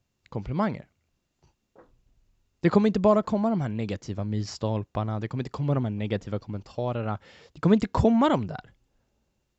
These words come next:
Inte bara. Klart de kommer komma. Jo, var beredd på att du måste vara psy-, psykiskt stark att kunna ta emot hård kritik. Eller negativ bullshit. Negativ bullshit tar vi ifrån.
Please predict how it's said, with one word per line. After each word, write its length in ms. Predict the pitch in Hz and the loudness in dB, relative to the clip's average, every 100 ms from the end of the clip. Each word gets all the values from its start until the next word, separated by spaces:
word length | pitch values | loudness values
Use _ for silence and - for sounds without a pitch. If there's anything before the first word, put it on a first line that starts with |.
| - | 0
Inte 260 | 190 180 | 2 4
bara. 460 | 202 202 196 202 123 | 6 8 8 6 0
Klart 320 | - - 214 | 0 2 4
de 120 | 220 | 4
kommer 220 | 202 208 202 | 4 4 4
komma. 380 | 208 196 208 | 4 4 4
Jo, 320 | 117 147 185 107 | 4 4 4 4
var 280 | 117 170 | 4 4
beredd 460 | 170 170 185 175 135 | 6 4 4 2 0
på 140 | 139 | 0
att 160 | 131 123 | 0 -2
du 80 | 127 | -6
måste 300 | 131 - 127 | -6 -6 -4
vara 140 | 127 | -4
psy-, 260 | - - - - - - - | -6 -10 -18 -20 -20 -20 -18
psykiskt 520 | - 160 147 123 - | -2 -2 -2 -6 -4
stark 460 | - 160 113 113 | 2 4 4 0
att 120 | - - | -6 -6
kunna 220 | 123 127 | -4 -2
ta 160 | 143 | 0
emot 460 | 143 185 185 110 - - _ _ _ _ _ | 2 6 4 4 -4 -18 _ _ _ _ _
hård 460 | - 131 117 110 | 0 4 4 4
kritik. 640 | - 151 - 208 - - _ _ _ _ | 2 2 6 4 2 -4 _ _ _ _
Eller 200 | 120 117 | 0 2
negativ 720 | 120 131 120 113 113 123 123 | 4 4 2 0 0 0 2
bullshit. 680 | 127 185 135 - - - - _ _ _ _ | 6 6 6 2 -6 -10 -20 _ _ _ _
Negativ 440 | 123 147 165 196 | 0 4 6 6
bullshit 540 | 170 208 202 233 220 - _ - - | 6 6 6 6 2 0 _ -20 -18
tar 280 | - 95 92 | -12 -8 -6
vi 180 | 101 98 | -6 -8
ifrån. 320 | - 113 - | -8 -8 -10